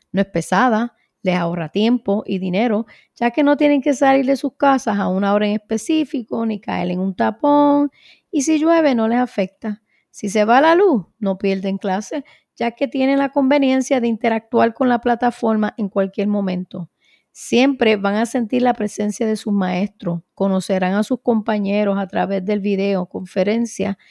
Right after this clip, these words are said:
se reirán, socializarán y harán trabajos en equipo. Esta experiencia es futurista,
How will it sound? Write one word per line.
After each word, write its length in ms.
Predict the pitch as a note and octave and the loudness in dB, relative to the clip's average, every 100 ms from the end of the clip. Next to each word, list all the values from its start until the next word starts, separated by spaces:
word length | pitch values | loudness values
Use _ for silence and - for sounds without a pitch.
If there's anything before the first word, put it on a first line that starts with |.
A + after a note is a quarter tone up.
| - - _ | -20 -20 _
se 240 | - G3 | -2 0
reirán, 560 | F#3 F3+ F3 A3+ B3+ B3+ | 2 0 2 4 4 2
socializarán 1200 | A3 G3 - F#3 E3+ F#3 - F3 F3+ B3 C4 C4+ | 0 -4 -6 -8 -6 -8 -8 -4 0 2 2 0
y 120 | C4 G#3+ | -2 -2
harán 380 | G3+ G#3+ C4 _ _ _ - | 0 0 -2 _ _ _ -8
trabajos 640 | A3 G#3+ A#3+ C#4 C#4 B3+ | 0 2 4 4 2 2
en 100 | A3+ | 0
equipo. 640 | G3 F#3 G#3+ G#3+ F3+ F3 _ _ _ - | -2 -4 -4 -4 -4 -8 _ _ _ -4
Esta 240 | C#4 - | -4 0
experiencia 600 | E4+ D#4+ D4+ D4+ D4 C4 | 0 2 2 4 2 0
es 60 | A3+ | -2
futurista, 760 | G#3+ G3 G#3+ G3 - - F3+ | -6 -8 -6 -6 -8 -10 -12